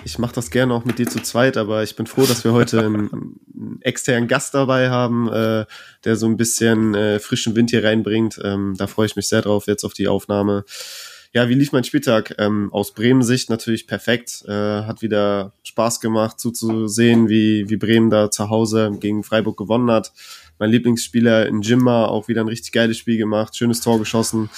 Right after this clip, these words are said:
Speaker 1: Ähm, das heißt so, mein Bremer Herz ist gerade mehr als zufrieden, definitiv. Es macht Spaß, dem Team zuzugucken und, äh,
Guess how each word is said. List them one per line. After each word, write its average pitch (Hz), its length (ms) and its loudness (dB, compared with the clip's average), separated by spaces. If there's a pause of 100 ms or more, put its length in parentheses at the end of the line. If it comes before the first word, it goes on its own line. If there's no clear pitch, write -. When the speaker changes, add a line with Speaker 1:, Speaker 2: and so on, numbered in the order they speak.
(320)
Speaker 1:
Ähm, 104 280 2
das 101 160 -6
heißt 107 280 0
so, 107 380 -4 (500)
mein 113 140 0
Bremer 123 280 2
Herz 123 360 0
ist - 140 -10
gerade 113 340 0
mehr 117 220 4
als 120 220 -2
zufrieden, 139 560 0 (140)
definitiv. 117 640 2
Es - 120 -10
macht 110 200 -6
Spaß, 113 320 0
dem 104 120 -6
Team 113 200 0
zuzugucken 120 640 -2
und, 104 300 0
äh, 104 320 2